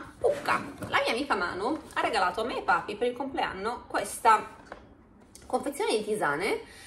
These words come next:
Io di Pucca non avevo mai provato niente, lei invece è piuttosto fans di Pucca perché anche a casa sua le,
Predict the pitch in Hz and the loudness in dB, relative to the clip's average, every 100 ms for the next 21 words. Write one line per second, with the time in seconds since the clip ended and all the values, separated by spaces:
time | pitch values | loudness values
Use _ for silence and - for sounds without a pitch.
0 | - - - 659 262 262 285 285 - 214 | -18 -20 -6 4 4 4 -2 -4 0 0
1 | 226 523 453 226 220 220 - 196 269 240 | 2 2 4 2 2 0 0 -2 -2 -2
2 | 208 180 170 202 480 285 214 226 208 185 | -2 -2 -4 0 2 2 0 -2 -4 -4
3 | 285 - - - 165 131 190 - 185 214 | -6 -6 -10 -6 -6 -6 -10 -8 -6 -6
4 | 277 311 285 247 - 196 233 311 - 202 | -6 -4 -2 -2 -4 -4 -4 -6 -4 -4
5 | 175 - 180 160 160 165 170 165 165 165 | -4 -6 -4 0 2 2 0 -2 -4 -6